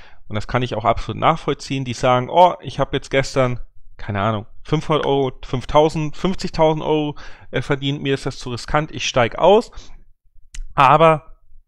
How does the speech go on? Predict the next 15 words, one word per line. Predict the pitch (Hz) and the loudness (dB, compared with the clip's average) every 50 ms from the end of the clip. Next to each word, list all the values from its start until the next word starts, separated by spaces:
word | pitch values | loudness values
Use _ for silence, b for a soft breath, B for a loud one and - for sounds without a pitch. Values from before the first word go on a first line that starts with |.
| _ - - - - - - - - | _ -20 -20 -20 -18 -18 -18 -14 -12
grundsätzlich | - - - 165 170 170 - - 170 151 - - - 160 151 151 - B B B B B B B B B B - | -6 0 2 2 2 2 2 0 0 0 -2 -4 -4 -2 -2 -2 -4 B B B B B B B B B B -12
wird | 120 123 147 165 160 - - | -4 2 4 4 4 4 2
hier | - - 143 151 147 139 | -8 -2 2 2 2 2
diese | 135 131 117 - - - | 2 0 0 0 0 0
Aktie | - 123 - - - - - - 147 143 - - | -2 -4 -6 -6 -10 -12 -6 -4 -2 -2 0 0
auf | 131 127 - - | 0 0 0 -2
jeden | - 143 151 151 156 | -4 -4 -4 -4 -4
Fall | - - 151 139 127 | -4 -2 -2 -2 0
gegen | 127 127 127 131 - - _ _ - - - - - - | -2 -4 -4 -4 -8 -10 _ _ -20 -20 -20 -20 -14 -6
heute | - 127 123 120 - 127 | -2 0 0 0 0 4
Nachmittag | 120 127 139 143 143 147 143 135 - - - 135 135 - - - B B B B | 6 6 6 6 4 0 -4 -6 -4 0 0 0 0 0 -4 -12 B B B B
meines | - 110 123 143 170 196 202 - - | 2 6 6 8 8 8 6 4 4
Erachtens | 160 113 151 156 - - - 147 143 143 - - b b b b b b b | 2 2 2 2 -2 -4 -6 -6 -6 -6 -8 -12 b b b b b b b
wieder | 110 117 127 127 123 139 139 135 131 - - - - | -6 -4 -2 4 6 6 6 4 2 -2 -10 -14 -8
steigen. | - - - - - - 143 139 139 127 107 90 90 - | -4 -2 -2 0 4 8 8 8 10 8 6 2 -2 -6